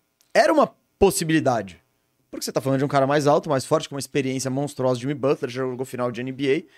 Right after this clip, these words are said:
Então, e o, e o Holiday já tá na desvantagem teórica, de tamanho, de tudo. Você, todas as outras opções eram caras muito veteranos.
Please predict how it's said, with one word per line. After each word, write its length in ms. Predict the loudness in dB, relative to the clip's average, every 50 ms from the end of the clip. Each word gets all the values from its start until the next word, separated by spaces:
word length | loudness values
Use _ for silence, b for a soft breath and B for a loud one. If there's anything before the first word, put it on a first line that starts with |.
| b b b b b b b _
Então, 320 | -6 2 2 2 2 2 -8 -14 -18
e 160 | -8 0 0
o, 180 | 0 0 0 -6 -16 _ _
e 100 | 0 0
o 60 | 0
Holiday 480 | 2 4 4 2 4 2 0 0 -2 -4 _ _ _ _ -4
já 180 | 2 2 2 2
tá 180 | 4 2 4
na 100 | 4 4 2
desvantagem 600 | 2 0 0 0 0 2 2 4 4 4 0 -2 -4
teórica, 520 | 0 2 2 2 0 -2 -6 -16 -20 -20 _
de 120 | -18 -10 -4
tamanho, 440 | -2 -2 0 0 0 0 0 -2
de 100 | -4 -8
tudo. 220 | -10 -10 -10 -10 -10 b b b b b b b b _ _ _ _ _ _ _ _ _ _ _ _ _ _
Você, 300 | -2 0 0 0 0 -2 _ _ _ _ _ _ _ _ _
todas 320 | _ 2 2 4 2 4 4
as 200 | 4 4 4 2
outras 340 | 2 2 4 2 2 4 2
opções 800 | 0 0 -2 -2 2 2 2 2 2 0 -2 -4 -10 -14 -18 _ _ _ _ _ _ _ _ _ _ _ _ _ _ 0
eram 180 | 2 2 2
caras 320 | 2 4 4 4 4 2 0
muito 640 | -4 -4 -2 0 2 4 4 4 4 2 0 0
veteranos. 760 | 0 0 2 2 4 4 4 4 2 -4 -8 -10 -18 -20